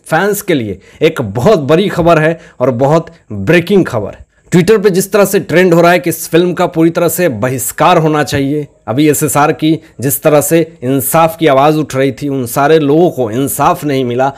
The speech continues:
और ये फिल्म लेकर के आ गए। और सलमान खान की फिल्म इतनी बुरी तरीके से पिट रही है, अभी ज़्यादा देर नहीं हुआ, कुछ ही घंटों पहले इस फिल्म का प्रीमियर हुआ है और इतनी तेज़ी से Twitter पे ये बातें ट्रेंड कर रही है, ये कहना मुश्किल है कि इस फिल्म को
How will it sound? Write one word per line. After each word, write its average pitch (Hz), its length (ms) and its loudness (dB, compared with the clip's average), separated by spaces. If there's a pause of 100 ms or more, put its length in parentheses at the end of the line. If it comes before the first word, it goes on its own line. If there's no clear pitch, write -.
(140)
और 131 120 2
ये 147 140 2
फिल्म 160 340 2
लेकर 123 300 -2
के 107 120 -8
आ 92 120 -6
गए। 90 160 -12 (260)
और 139 80 2
सलमान 165 540 2
खान 165 260 -2
की 165 80 -4
फिल्म 165 340 0 (140)
इतनी 180 360 -2
बुरी 131 300 0
तरीके 160 400 -2
से 147 220 -2 (280)
पिट 185 180 2
रही 147 160 4
है, 123 60 2
अभी 123 140 0
ज़्यादा 160 300 4
देर 175 180 0
नहीं 190 180 2
हुआ, 175 140 0
कुछ 160 360 -8
ही 214 160 -4 (200)
घंटों 160 340 2
पहले 170 220 4
इस 165 220 2
फिल्म 170 240 0
का 170 180 0
प्रीमियर 151 500 -2
हुआ 135 260 2
है 131 160 -2 (260)
और 165 260 0
इतनी 226 280 -2
तेज़ी 170 380 0
से 196 160 0
Twitter 165 360 0
पे 170 100 -4
ये 160 180 2
बातें 127 380 -2
ट्रेंड 151 300 -2
कर 143 160 0
रही 131 260 0
है, 123 180 -2 (320)
ये 160 100 2
कहना 160 380 2
मुश्किल 160 440 0
है 160 60 4
कि 170 100 -2
इस - 200 -4
फिल्म 185 280 2
को 101 200 -8